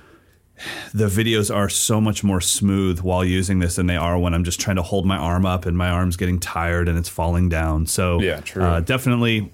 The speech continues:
Speaker 1: I know it's silly, and I, I
Speaker 2: Well, I mean,
Speaker 1: truly
Speaker 2: if it wasn't called a
Speaker 1: have
Speaker 2: selfie stick, there would be no,
Speaker 1: Right.
Speaker 2: no issues. It's only
Speaker 1: That's
Speaker 2: twenty-five bucks, which is pretty cool.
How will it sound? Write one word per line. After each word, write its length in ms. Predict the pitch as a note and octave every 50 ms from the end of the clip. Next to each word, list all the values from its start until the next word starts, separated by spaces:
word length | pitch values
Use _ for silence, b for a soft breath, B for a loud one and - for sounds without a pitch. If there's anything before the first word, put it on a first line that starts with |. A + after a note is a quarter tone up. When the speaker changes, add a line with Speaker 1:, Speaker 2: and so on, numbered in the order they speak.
| - -
Speaker 1:
I 120 | A2+ A2+
know 240 | A2+ A#2+ B2+ B2+ B2
it's 120 | A2+ -
silly, 320 | - - A#2+ A2 A2 A2+ G#2+
and 100 | G2+ G2+
I, 260 | F#2+ F#2 F#2 F#2+ - -
I 300 | F2+ F#2+ F#2+ F#2+ F2 E2+ - - _ _ _ _ _ - G#2+ - - -
Speaker 2:
Well, 280 | C3 B2+ B2 A2+ D#2
I 20 | A#2+
mean, 140 | A#2+ A2 G2+ G2
Speaker 1:
truly 200 | F2+ E2 E2 E2+
Speaker 2:
if 100 | - G#2
it 120 | A#2+ A2+ G#2
wasn't 320 | G#2 B2 B2+ A#2+ A2+ G2
called 120 | - G#2 G#2
a 40 |
Speaker 1:
have 80 | G2 F#2
Speaker 2:
selfie 440 | F2 - - F#2 F2+ - - F#2 F2
stick, 320 | - - G2 F2+ F#2 -
there 140 | - E2+ D2+
would 160 | D#2+ D#2+ D2+
be 100 | E2 E2
no, 380 | D#2 D#2 D#2 D2+ D2+ C#2+ C#2 C2+
Speaker 1:
Right. 240 | A2+ A#2+ G2 D#2+ E2
Speaker 2:
no 160 | F2 D2+ - -
issues. 520 | - - - - - - C3 C3 - - - -
It's 160 | - A2 -
only 180 | D#3+ F3 G3+ -
Speaker 1:
That's 80 | G#2 -
Speaker 2:
twenty-five 440 | - B2+ B2 C3+ C3 A#2+ G#2+ F#2+ F2
bucks, 340 | B2+ A#2 F2 - - -
which 140 | - - -
is 80 | D#2 -
pretty 220 | - - D#2+ C#2+
cool. 280 | - F2 D#2 C2+ C#2